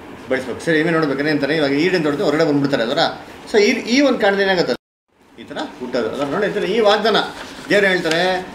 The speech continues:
"ಆ ಸ್ತ್ರೀನ ಸಂತತಿ ಬರ್ತಾರೆ, ಸರ್ಪದ ತಲೆ ಜಾಸ್ತಿ" ಅಂದ್ಬಿಟ್ಟು ಇವ್ರು ಹೇಳಿದ ವಾಗ್ದಾನನ ಆದಾಮ್ ಹಂಗೆ ನಂಬ್ಕೊಂಡ್ಬರ್ತಾರೆ. ಯಾವಾಗ ಕಾಯಿನ್ ಮರ್ಡರ್ ಮಾಡ್ಬಿಡ್ತಾನ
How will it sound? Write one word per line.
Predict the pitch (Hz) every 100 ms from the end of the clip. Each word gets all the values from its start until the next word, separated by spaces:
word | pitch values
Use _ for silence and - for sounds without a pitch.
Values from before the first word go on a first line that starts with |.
| -
"ಆ | 156
ಸ್ತ್ರೀನ | 147 165 175 170
ಸಂತತಿ | 160 156 156
ಬರ್ತಾರೆ, | 147 151 151
ಸರ್ಪದ | 151 147 165
ತಲೆ | 151 151
ಜಾಸ್ತಿ" | 139 139
ಅಂದ್ಬಿಟ್ಟು | 147 139 147 139
ಇವ್ರು | 131
ಹೇಳಿದ | 143 151 131
ವಾಗ್ದಾನನ | 139 147 127 113 147 170 - - - 143
ಆದಾಮ್ | 156 165 165 165 165
ಹಂಗೆ | 151 160
ನಂಬ್ಕೊಂಡ್ಬರ್ತಾರೆ. | 156 156 170 151 139 139 147 - 123
ಯಾವಾಗ | 135 151 143
ಕಾಯಿನ್ | - 139 147 143
ಮರ್ಡರ್ | 143 139 139
ಮಾಡ್ಬಿಡ್ತಾನ | 127 117 110